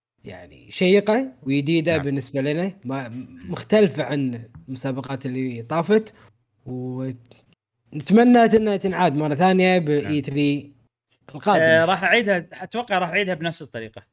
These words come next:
Speaker 3: أحسها
Speaker 2: حلو.
Speaker 3: حلو، أحسها
Speaker 1: إي، حلوة،
Speaker 3: حلوة.
Speaker 1: وايد
Speaker 3: إي،
Speaker 1: حلوة.
Speaker 3: إي، أحسها حلوة.
Speaker 1: وايد، وايد.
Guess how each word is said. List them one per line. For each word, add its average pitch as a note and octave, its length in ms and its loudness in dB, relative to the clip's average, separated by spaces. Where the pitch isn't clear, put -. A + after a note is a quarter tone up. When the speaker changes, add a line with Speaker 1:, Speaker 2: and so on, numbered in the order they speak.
Speaker 3:
أحسها D#3 280 -6
Speaker 2:
حلو. D3+ 80 -4
Speaker 3:
حلو، C#3 200 0
أحسها D#3 280 -2
Speaker 1:
إي، - 60 2
حلوة، G3 200 6
Speaker 3:
حلوة. D#3 120 2
Speaker 1:
وايد E3+ 220 0
Speaker 3:
إي، C3 100 -6
Speaker 1:
حلوة. A#2+ 120 -6
Speaker 3:
إي، A#2 260 -10
أحسها A#2 120 -12
حلوة. F3 160 2
Speaker 1:
وايد، D#3 260 0
وايد. G2 400 -14